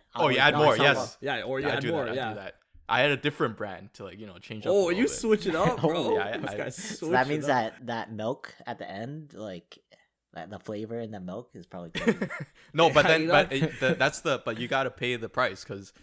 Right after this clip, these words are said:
Speaker 1: if you're adding the second brand in, then you don't really get to drink the milk at the end. So it's like, once you finish your first bowl, it's like, "Man, do I
Speaker 2: That's
Speaker 1: drink
Speaker 2: true,
Speaker 1: the,
Speaker 2: yeah.
Speaker 1: do I, do I
Speaker 3: <laughs>
Speaker 1: drink the milk, or do I wanna go, like, two for one here and just
Speaker 3: Two
Speaker 1: pour
Speaker 3: for
Speaker 1: in
Speaker 3: one.
Speaker 1: another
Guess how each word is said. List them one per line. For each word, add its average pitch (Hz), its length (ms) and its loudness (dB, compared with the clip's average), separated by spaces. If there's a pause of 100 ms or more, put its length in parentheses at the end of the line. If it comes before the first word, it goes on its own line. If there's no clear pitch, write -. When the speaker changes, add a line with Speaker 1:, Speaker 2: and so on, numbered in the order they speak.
(120)
Speaker 1:
if - 160 -12
you're 127 120 0
adding 127 360 2
the 117 80 -10
second 117 420 -6
brand 110 260 -8
in, 98 180 -16 (260)
then 107 200 -6
you 113 80 -2
don't 127 160 0
really 127 240 0
get 110 220 -4
to 113 100 -8
drink 107 240 -8
the 107 80 -10
milk 104 260 -10
at 95 120 -12
the 98 120 -12
end. 92 160 -14
So 98 200 -10
it's 101 140 -10
like, 104 220 -6
once 127 220 -4
you 139 40 -4
finish 143 280 -6
your 131 80 -2
first 127 260 -4
bowl, 185 140 -2
it's 117 100 -6
like, 95 180 -10 (280)
"Man, 92 160 -8
do 107 100 -8
I 113 60 2
Speaker 2:
That's 120 80 -2
Speaker 1:
drink 143 160 0
Speaker 2:
true, 104 100 2
Speaker 1:
the, 101 80 -6
Speaker 2:
yeah. 95 300 -10
Speaker 1:
do 107 120 -6
I, 123 100 2
do 127 200 -4
I 139 80 4
Speaker 3:
<laughs> 151 120 -2
Speaker 1:
drink 165 120 0
the 147 80 0
milk, 160 360 -2
or 127 420 2 (340)
do 120 200 0
I 117 160 6
wanna 110 580 -2 (480)
go, 110 180 -4
like, 104 240 -6
two 117 140 -12
for 117 140 -4
one 104 200 -6
here - 280 -14 (380)
and 107 220 -8
just 113 160 -8
Speaker 3:
Two - 80 -16
Speaker 1:
pour 117 140 0
Speaker 3:
for 110 80 2
Speaker 1:
in 117 120 -2
Speaker 3:
one. 135 140 -2
Speaker 1:
another 160 480 4